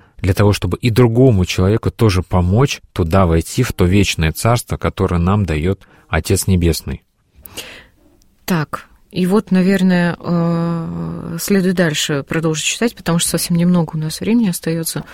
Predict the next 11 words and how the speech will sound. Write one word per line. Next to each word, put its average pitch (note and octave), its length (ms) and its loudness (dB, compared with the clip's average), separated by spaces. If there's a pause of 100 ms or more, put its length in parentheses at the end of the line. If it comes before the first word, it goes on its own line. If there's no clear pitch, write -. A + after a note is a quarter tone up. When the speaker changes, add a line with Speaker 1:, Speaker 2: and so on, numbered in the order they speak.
(500)
Speaker 2:
"Но G#3+ 140 2
порой B3+ 300 4
это A3 120 0
значит, — G3+ 560 2
говорит F3+ 300 0
владыка, — F3 360 0
взять F3 380 0
человека G#3 560 2
на G3 100 4
свои F#3 220 2
плечи F3+ 600 -2